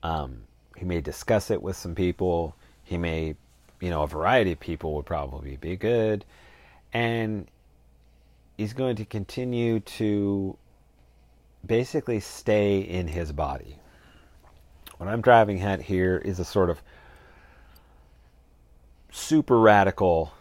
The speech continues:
um, re-embodiment I-, concept. So, so this guy basically went through what I said would be, you know, pretty cutting edge approach.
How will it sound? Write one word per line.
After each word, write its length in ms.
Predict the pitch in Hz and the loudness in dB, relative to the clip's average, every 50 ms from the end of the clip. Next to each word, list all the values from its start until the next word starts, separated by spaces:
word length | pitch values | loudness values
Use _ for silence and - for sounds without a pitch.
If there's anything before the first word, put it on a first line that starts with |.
| - - - - _ - | -20 -20 -20 -20 _ -4
um, 760 | 92 95 85 80 82 78 76 73 73 71 69 67 67 62 62 - - _ _ _ _ _ _ _ _ _ _ _ _ _ - - - | 0 0 0 2 0 -2 -2 -2 -4 -6 -8 -10 -14 -16 -18 -20 -20 _ _ _ _ _ _ _ _ _ _ _ _ _ -20 -12 -6
re-embodiment 1000 | 90 98 107 107 101 101 95 87 90 82 80 80 80 78 73 71 71 69 67 - - - - _ _ _ _ _ _ _ _ _ _ _ _ _ _ - - - - - _ _ - - - - | -2 0 2 2 2 2 2 4 4 4 4 2 0 -2 -6 -8 -10 -12 -14 -16 -20 -20 -20 _ _ _ _ _ _ _ _ _ _ _ _ _ _ -20 -20 -20 -20 -20 _ _ -20 -20 -14 -8
I-, 160 | - 90 92 85 - - - | -6 -4 -4 -6 -8 -14 -10
concept. 640 | - 104 85 73 67 - - - - - - - - - - - - - - - - | -6 -6 -6 -6 -6 -10 -14 -16 -16 -18 -20 -20 -20 -20 -20 -20 -20 -20 -20 -20 -20
So, 420 | - - - 90 78 73 71 - - - - - - - - - _ _ _ _ _ _ _ _ _ _ _ _ - - _ _ - - - | -16 -8 -6 -4 -4 -4 -6 -8 -10 -18 -20 -20 -20 -20 -20 -20 _ _ _ _ _ _ _ _ _ _ _ _ -20 -20 _ _ -20 -16 -6
so 140 | - - 123 | -2 0 2
this 180 | 156 196 - | 2 2 0
guy 240 | - 185 143 131 123 | 2 4 6 6 6
basically 420 | 107 117 110 107 101 - - 104 | 6 4 4 4 2 0 -2 -2
went 220 | 98 98 95 92 - | -2 -2 -2 -4 -2
through 140 | 107 98 92 | 0 0 2
what 120 | 92 87 | 2 2
I 60 | 87 | 0
said 320 | 82 - - 92 87 82 82 | -2 -2 -2 -4 -2 -2 -4
would 160 | 85 78 92 | -6 -6 -4
be, 340 | 95 87 87 85 85 82 73 - - - - | -2 -2 -2 -2 -2 -4 -6 -10 -14 -12 -10
you 80 | 127 | -6
know, 120 | 131 123 110 | -6 -6 -4
pretty 260 | - - 151 156 139 | -4 -4 -4 -4 -4
cutting 360 | - 139 127 117 117 107 104 | -2 -2 0 0 0 0 2
edge 460 | 101 98 92 85 - - - - - - _ _ _ _ _ _ _ _ _ _ _ _ _ _ _ _ _ _ _ _ _ _ _ _ _ _ _ _ _ _ _ - | 2 2 0 0 -4 -14 -18 -20 -20 -20 _ _ _ _ _ _ _ _ _ _ _ _ _ _ _ _ _ _ _ _ _ _ _ _ _ _ _ _ _ _ _ -16
approach. 600 | - - - - 87 76 - - - - - - | -16 -12 -6 -4 -4 -4 -4 -6 -12 -18 -20 -20